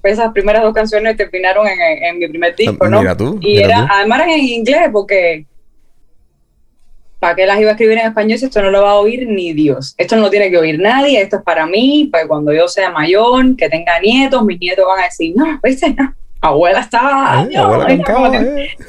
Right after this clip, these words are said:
Speaker 1: La abuela tenía canción y todo, ya, qué cool. Y, y ya, pero entonces buscando a alguien que me ayudara a grabar las canciones, ¿sabes? Inmortalizarla para luego
Speaker 2: Ujú.
Speaker 1: pues, enseñar a los nietos. Conocí a Miguel Comas, que es el,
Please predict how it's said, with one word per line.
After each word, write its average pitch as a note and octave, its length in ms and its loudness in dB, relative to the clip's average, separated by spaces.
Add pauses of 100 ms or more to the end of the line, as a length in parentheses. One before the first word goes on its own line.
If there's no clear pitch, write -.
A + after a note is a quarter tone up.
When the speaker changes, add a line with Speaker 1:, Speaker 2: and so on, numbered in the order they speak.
(160)
Speaker 1:
La G3 100 4
abuela G#3 300 2
tenía E4 200 2
canción C#4 440 0
y D4 60 -2
todo, A#3+ 380 4
ya, A4 100 -6 (380)
qué C4+ 200 0
cool. A3+ 240 0 (600)
Y, F3+ 600 0 (480)
y G3 220 2
ya, F3+ 180 2
pero A3 140 2
entonces A3 520 0
buscando G3+ 460 0
a - 20 2
alguien A3 180 -4
que - 100 -4
me G3 80 0
ayudara F3+ 420 0
a F#3+ 60 2
grabar E3 300 2
las F3 120 -4
canciones, G3 480 -2
¿sabes? E3+ 340 0
Inmortalizarla D3+ 720 -4
para F3 140 0
luego D#3+ 280 0 (1160)
Speaker 2:
Ujú. D3 240 -2 (460)
Speaker 1:
pues, C#3+ 260 0
enseñar C#3+ 240 0
a F3 40 4
los F3+ 80 -4
nietos. E3+ 320 0 (400)
Conocí F3+ 380 0
a F#3 80 0
Miguel G3 380 2
Comas, F3+ 320 -2
que E3+ 140 2
es E3+ 80 -4
el, D3 320 -2